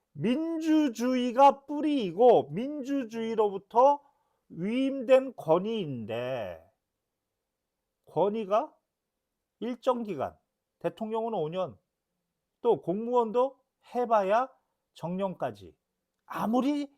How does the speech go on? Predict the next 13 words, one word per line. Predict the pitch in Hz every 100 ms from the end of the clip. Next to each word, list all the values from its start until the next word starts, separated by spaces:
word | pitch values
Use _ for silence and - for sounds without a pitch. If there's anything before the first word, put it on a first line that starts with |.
| _ _ _
기고 | - 185 233 240
날고 | 175 165 185 220 269 269 _ _ _ _ _ -
해봐야 | 220 208 202 233 247 _
정년까지 | - 160 180 202 - 151 151 220
권위인데, | - 143 180 208 117 90 90 85 82 _ _ _ _ _ _ _ _ _ _ _ -
이 | 233 294 269
권위를 | - 143 175 214 190 208 254 254 _ _ _ _ _ _ _
마치 | 113 139 - _ - - 247 233 _
자기의 | - 143 160 190 220 220 262 262 - _ _ _ _ 160
authority, | 185 233 247 247 240 170 135
자격을 | - 165 202 208 262 -
파워인 | - 285 320 330 330 330 269 226 185
양 | 131 120 175 220 220 147 107